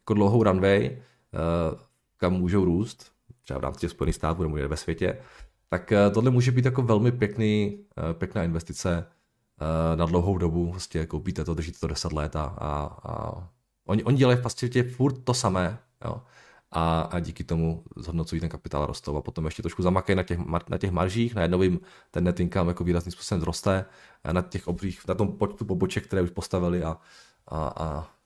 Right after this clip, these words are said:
a ten multiple najednou prudce klesne, takže jo, je to, je to zajímavé. Eh, díky za, za, za představení, eh,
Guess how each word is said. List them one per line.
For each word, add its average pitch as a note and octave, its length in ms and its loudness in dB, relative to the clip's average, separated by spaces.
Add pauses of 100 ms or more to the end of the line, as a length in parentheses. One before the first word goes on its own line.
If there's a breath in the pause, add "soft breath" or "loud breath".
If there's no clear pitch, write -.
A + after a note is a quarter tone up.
(200)
a - 60 -20
ten E2 140 -4
multiple D#2 300 -4
najednou D2+ 180 -4
prudce D#2+ 260 -8
klesne, - 280 -8
takže F2 320 -6 (420 loud breath)
jo, G3 220 10
je F#3 80 4
to, G#3+ 200 4
je F#3+ 60 6
to F#3 120 6
zajímavé. C#3+ 420 6
Eh, F2+ 580 0
díky A#2+ 240 0
za, C#3 260 8
za, G#2+ 120 4
za G#2 120 0
představení, G#2 680 2
eh, - 40 -8